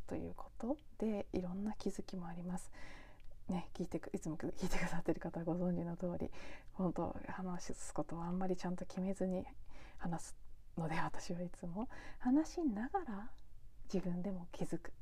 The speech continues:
ということもたくさんありました。話すことで整理されたり、話す前には考えてもいなかったようなものが出てきたり、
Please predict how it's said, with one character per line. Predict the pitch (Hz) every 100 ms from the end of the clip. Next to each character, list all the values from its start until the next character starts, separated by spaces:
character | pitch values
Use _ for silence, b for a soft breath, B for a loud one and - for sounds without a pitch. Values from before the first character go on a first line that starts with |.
| -
と | - 175
い |
う | 170
こ | -
と | 175
も | 165 170 196 -
た | -
く | -
さ | - 190
ん |
あ | 190
り | 180
ま | 180 180
し | -
た。 | - - B B B B B B B B
話 | - 190 -
す |
こ | -
と | 214 233
で | 190 -
整 | - 180
理 | 180
さ | -
れ | 180 190
た | 175
り、 | 180 196 - - - - - -
話 | - 190 180
す | 175
前 | 202 214
に | 180
は | 165
考 | 214 226
え | 262
て | 185
も |
い | 180
な | 175
か | -
っ | -
た |
よ | 180
う | 180
な |
も | 220
の | 240
が | -
出 | -
て | -
き | - -
た |
り、 | -